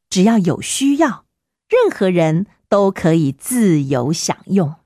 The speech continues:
因为在圣经中记载着上帝的话说：“你们收割地的庄稼时，不可割尽田角，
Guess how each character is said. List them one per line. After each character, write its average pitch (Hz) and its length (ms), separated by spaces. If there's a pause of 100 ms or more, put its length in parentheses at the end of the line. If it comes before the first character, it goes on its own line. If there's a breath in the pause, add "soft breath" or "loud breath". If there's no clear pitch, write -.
(800)
因 196 220
为 180 240 (160)
在 247 160
圣 269 260
经 247 220
中 277 240
记 427 240
载 202 200
着 156 220
上 190 440
帝 185 100
的 143 100
话 131 280
说 240 400 (800)
：“你 202 120
们 190 180
收 285 320
割 277 280
地 349 300
的 170 120
庄 330 340
稼 254 240
时， 151 520 (380)
不 214 80
可 165 300
割 185 400
尽 170 340
田 165 400
角， - 320